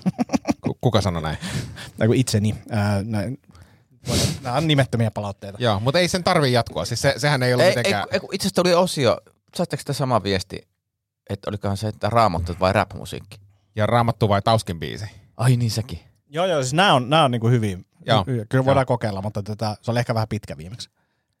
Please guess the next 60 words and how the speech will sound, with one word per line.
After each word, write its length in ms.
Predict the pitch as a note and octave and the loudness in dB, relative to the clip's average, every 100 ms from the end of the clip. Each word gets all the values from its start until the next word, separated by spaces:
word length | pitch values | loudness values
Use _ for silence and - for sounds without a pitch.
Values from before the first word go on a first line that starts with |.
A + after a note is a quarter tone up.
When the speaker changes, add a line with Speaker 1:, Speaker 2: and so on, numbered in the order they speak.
| _ _ | _ _
Speaker 2:
Siis 160 | - C3 | -4 2
oli 180 | F3 F#3 | 4 6
pit-, 180 | G2 | 6
Speaker 3:
Ei. 140 | A#2 A#2+ | 6 6
Speaker 2:
o-, 140 | - | 6
Speaker 3:
Joo, 280 | G#2 - D#3 | 4 0 -2
mutta 140 | F3 E3+ F3 | -2 -2 0
eihän 80 | F#3 | 0
se 60 | |
pitääkin 260 | A#3 F#3+ C3+ | 2 2 2
olla 120 | - | 2
pitkä, 240 | B2 - A#2+ | 0 -2 -6
sit 100 | - | -8
se 140 | C3+ | -2
vaan 160 | C3+ D3+ | 0 2
leikataan 360 | C#3 G2+ G2+ | 0 0 0
parhaat 360 | A2 G#2 G2+ - | 2 2 2 -2
osat, 220 | G2 D#2+ | -4 -4
mutta 100 | D#2+ | -6
kun 40 | F2 | -4
se 60 | |
oli 120 | G#2+ | -2
niin 220 | A2+ A#2 A#2 | -2 -6 -6
hyvä, 220 | C#3 G#2+ - _ _ _ A2 | -4 -2 -4 _ _ _ -4
niin 100 | F#2+ | -2
ei 80 | |
voinut 220 | F#2+ G#2 G2+ | 2 2 4
leikata 360 | A2 - E2 | 4 2 -2
mitään. 400 | F2 F#2 - D#2+ - | -2 -2 0 -2 -2
Speaker 2:
<laughs> 40 | - - - - - - - - - - _ - | -8 -8 -8 -8 -12 -14 -14 -14 -16 -20 _ -2
Mutta 180 | F3 G3 | 0 2
sen 180 | A3 A3+ | 0 2
ei 100 | A#3 | 2
ole 100 | A3+ | 2
pakko 280 | B3+ - G3 | 0 2 2
jatkua. 420 | F#3+ - F#2 F2 - | 2 0 -6 -10 -10
Mutta, 240 | B2 A2 B2+ | -10 -4 -4
Speaker 3:
Mut 160 | - B2+ | -2 0
Speaker 2:
mutta 200 | B2+ A#2+ | 0 2
Speaker 3:
kyllä 160 | B2+ | 2
se 120 | A2+ | 4
jatkuu. 460 | A2 A#2 - C#2+ - - - A2+ | 4 2 -2 -10 -12 -14 -16 -10
Speaker 2:
Joo. 140 | G#2+ | -4
Speaker 1:
Tomi, 240 | C3+ G3+ D3+ | 2 4 4
sä 100 | E3+ | 4
oot 100 | D#3 | 2
nyt 160 | D#3 | 0
jonkin 260 | F3+ E3 C#3+ | 0 2 2
sortin 420 | C3+ B2 B2+ C3 | 2 0 -2 -6
mestari 600 | D#3+ D3 C#3 - G#2+ F#2+ - - - | -2 -2 -2 -4 -10 -12 -18 -8 0
Speaker 3:
En 140 | G#2 | 4
oo 60 | C#3 | 4
Speaker 1:
showpainissa. 180 | F2+ E2+ F2 - | 4 2 0 0
Speaker 3:
menkään, 120 | - | 0
en 120 | A2 F#2 | 2 2
oo 60 | |
Speaker 1:
Et 40 | - | 2
oo 40 | |
Speaker 3:
mestari. 260 | F2 G#2+ F2 | 2 0 -2
Speaker 1:
mestari. 320 | - G2 | -2 -8